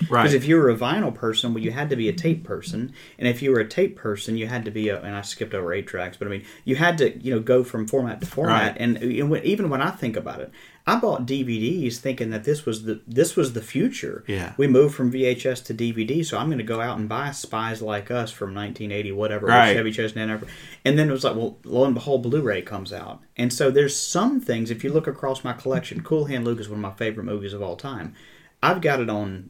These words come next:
Speaker 2: V H S, on D V D, and on Blu-ray. I can't say that about my whole collection. I could totally get why somebody would rebuy Dark Side
Speaker 1: Right.
Speaker 2: and keep that in their collection. And I've even bought it on the one in front of me, which is the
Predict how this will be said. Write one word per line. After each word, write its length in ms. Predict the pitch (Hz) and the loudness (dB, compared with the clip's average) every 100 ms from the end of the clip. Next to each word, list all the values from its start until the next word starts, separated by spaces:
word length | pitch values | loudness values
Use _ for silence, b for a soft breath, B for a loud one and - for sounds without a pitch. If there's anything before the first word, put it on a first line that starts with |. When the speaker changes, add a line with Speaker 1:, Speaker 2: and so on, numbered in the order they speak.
| - - | -20 -14
Speaker 2:
V 320 | 107 110 131 | -6 2 4
H 220 | 202 - | 4 0
S, 420 | 101 98 - - b b b b | -2 -2 -8 -14 b b b b
on 200 | 113 107 | -4 -2
D 180 | 104 113 | 0 -2
V 140 | 131 143 | 0 -2
D, 240 | 113 110 | -2 -2
and 220 | 117 127 131 | -2 0 2
on 160 | 110 | 0
Blu-ray. 600 | 113 160 156 90 50 - 120 _ _ _ _ _ - - - | 4 4 4 0 -6 -12 -16 _ _ _ _ _ -20 -14 -8
I 60 | |
can't 260 | 127 185 165 | -4 -2 0
say 120 | 160 | 2
that 160 | 147 135 | 4 2
about 180 | 123 104 | 0 -2
my 80 | |
whole 180 | 117 120 | 0 0
collection. 600 | 110 131 160 160 - - - | 0 -4 -4 -6 -12 -14 4
I 80 | 151 | 4
could 160 | 156 - | 4 0
totally 460 | 175 196 180 135 | 8 8 10 4
get 300 | 120 160 - | 4 2 2
why 120 | 113 | 0
somebody 480 | 113 139 127 123 120 | -2 -2 0 2 0
would 160 | 113 104 | 0 -4
rebuy 960 | 110 127 139 117 143 151 101 95 104 b b b - | 0 0 0 0 0 -2 -4 -8 -8 b b b -4
Dark 320 | 113 135 - | 2 2 0
Side 300 | - 107 98 | -2 -2 0
Speaker 1:
Right. 280 | 107 98 92 | 4 4 4
Speaker 2:
and 160 | - 117 | 0 -2
keep 280 | - 143 - | -2 -2 0
that 160 | 113 | -2
in 40 | 113 | 0
their 120 | 110 | -2
collection. 480 | - 131 135 - 127 | 0 0 0 0 0
And 120 | 123 | 0
I've 200 | 147 185 | 0 2
even 240 | 139 123 | 2 2
bought 240 | 117 120 135 | 2 4 4
it 120 | - | 4
on 300 | 120 131 - | 2 4 4
the 100 | 120 | 4
one 180 | 120 143 | 2 0
in 100 | 139 | -2
front 240 | 135 151 185 | -2 0 2
of 60 | |
me, 160 | 123 131 | 0 2
which 220 | 143 143 | 2 0
is 120 | 139 | -2
the 160 | 151 | -2